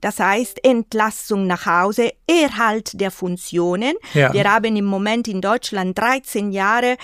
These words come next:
Speaker 1: Funktionsverlust, also praktisch Behinderung am Ende des Lebens durchschnittlich. Und das ist natürlich nicht mehr nachhaltig und nicht mehr tragfähig für ein, äh, Gesundheitssystem.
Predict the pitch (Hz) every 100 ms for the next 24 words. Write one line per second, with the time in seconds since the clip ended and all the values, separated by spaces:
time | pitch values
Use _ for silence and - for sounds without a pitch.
0 | - - - 208 208 - 220 277 277 -
1 | 190 202 254 - - - - 190 185 -
2 | _ _ 240 240 - 202 - 196 - 262
3 | 269 233 214 214 190 185 180 247 247 208
4 | 202 - 214 220 190 - 185 226 - 226
5 | 220 _ 180 208 262 - 190 185 202 202
6 | - 185 - 208 185 - 202 220 - 202
7 | 190 185 214 247 220 185 185 190 196 180
8 | 190 185 202 - 190 185 180 240 254 277
9 | - 175 165 - - 190 180 180 - 175
10 | 180 220 247 214 208 - 196